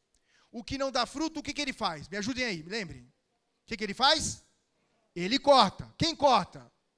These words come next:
O pai, o dono da videira. Ele se aproxima, não tem fruto, ele corta. Serve pra alguma coisa esse ramo agora? Pra nada, senão pra ser queimado, pra virar fogueira. Tem um monte de crente vivendo hoje nos nossos dias como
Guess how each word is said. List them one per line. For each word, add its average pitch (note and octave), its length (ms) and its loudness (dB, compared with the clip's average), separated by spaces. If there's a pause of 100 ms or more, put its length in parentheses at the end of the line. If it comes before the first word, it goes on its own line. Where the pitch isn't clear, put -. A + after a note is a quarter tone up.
(220)
O B3+ 140 -8
pai, F#3+ 380 4 (440)
o G#3+ 120 -8
dono C4+ 280 4
da A#3 120 -4
videira. F3 500 -8 (880)
Ele G3+ 180 0
se D4 100 8
aproxima, C#4 640 2 (260)
não A#3+ 160 2
tem A#3 160 0
fruto, D#4 480 2
ele B3 180 2
corta. G3+ 540 2 (380)
Serve C4+ 280 2
pra C4 120 -4
alguma A#3+ 180 -4
coisa A#3+ 240 -4
esse G#3+ 160 -6
ramo G#3+ 200 -4
agora? G3 420 -2 (380)
Pra A#3 180 -2
nada, B3 240 -4
senão B3 240 -8
pra A#3+ 120 -6
ser B3 120 -8
queimado, G3+ 460 -8
pra F3+ 100 -12
virar G#3 200 -8
fogueira. F#3 400 -12 (960)
Tem G3+ 120 -2
um F#3+ 40 -4
monte B3 220 -2
de B3 60 -8
crente B3 340 -4
vivendo A3 340 -8
hoje G3+ 180 -6
nos G3+ 120 -16
nossos G3+ 260 -14
dias G#3 300 -6 (260)
como A#3 400 -6